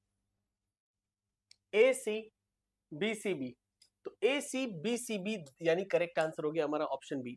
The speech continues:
B is the right one। B हमारा एकदम करेक्ट आंसर है इस क्वेश्चन के लिए, क्वेश्चन नंबर एट के लिए।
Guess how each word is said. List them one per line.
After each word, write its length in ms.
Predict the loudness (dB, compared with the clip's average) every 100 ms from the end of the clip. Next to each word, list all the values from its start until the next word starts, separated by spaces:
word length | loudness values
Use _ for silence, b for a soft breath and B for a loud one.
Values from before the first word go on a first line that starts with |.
| -6
B 160 | -2 -2
is 60 | 2
the 80 | 2
right 200 | 2 -6 -16
one। 1040 | -20 _ _ _ _ _ -20 -20 -10 0
B 160 | 6 6
हमारा 260 | 8 4
एकदम 220 | 4 2 4
करेक्ट 240 | 4 4
आंसर 300 | 2 2 -4
है 60 | -8 _ _ _ -10
इस 120 | -4 -2
क्वेश्चन 280 | 0 0
के 60 | 0
लिए, 100 | 0
क्वेश्चन 240 | 0 2
नंबर 160 | 6 6
एट 120 | 4
के 120 | 2
लिए। 160 | 0